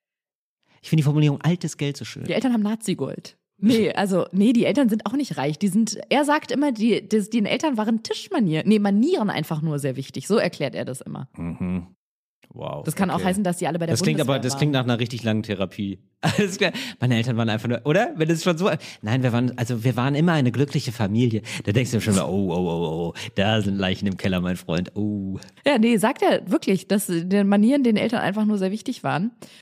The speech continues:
Speaker 1: Okay.
Speaker 2: Und, ähm, die deswegen solche Dinge
Speaker 1: Und der ist jetzt also so ein
Speaker 2: einge-
Speaker 1: Kniggetyp.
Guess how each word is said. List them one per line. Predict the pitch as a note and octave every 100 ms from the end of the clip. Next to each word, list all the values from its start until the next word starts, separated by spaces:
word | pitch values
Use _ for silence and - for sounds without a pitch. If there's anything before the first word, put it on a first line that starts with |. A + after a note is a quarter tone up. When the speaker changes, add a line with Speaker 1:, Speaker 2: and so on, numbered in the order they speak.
| -
Speaker 1:
Okay. | G#2 F#3 F#3+
Speaker 2:
Und, | F#3 F#3 -
ähm, | E3+ E3+
die | D#3+
deswegen | F3+ G3 G#3 G#3 G3
solche | F#3 G3+ G3
Dinge | F#3 G3+ G3+ G#3 _ _ _ _
Speaker 1:
Und | - A2+
der | C3
ist | B2+
jetzt | D#3
also | G2+ A#2+
so | A2 A2+
ein |
Speaker 2:
einge- | A2+
Speaker 1:
Kniggetyp. | - B2+ G#2+ - G2 F2+